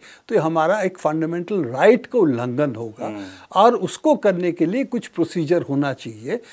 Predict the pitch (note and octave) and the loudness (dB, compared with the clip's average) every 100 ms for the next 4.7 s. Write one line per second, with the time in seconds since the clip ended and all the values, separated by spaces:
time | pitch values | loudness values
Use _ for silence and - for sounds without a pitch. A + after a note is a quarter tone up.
0 | - - A3 - E3 D3+ D#3+ D#3 - A#3+ | -18 -2 -2 2 -2 0 -2 -2 -4 -6
1 | - D3 - C#3+ C3 A3 G#3+ - _ G#3+ | -6 -8 -6 -6 -2 -4 -4 -20 _ -6
2 | G#3 C4 - F3+ E3+ E3+ E3+ C#3 C3+ C3+ | -4 -4 -2 0 0 0 -2 -2 -4 -4
3 | C#3+ - C3 D3 G#3 D3 C3 C3+ C#3 D3 | -6 -6 -6 -6 -6 -8 -8 -6 -6 -6
4 | A#2 B2 D#3 F#3 - C4 | -8 -6 -6 -6 -6 -8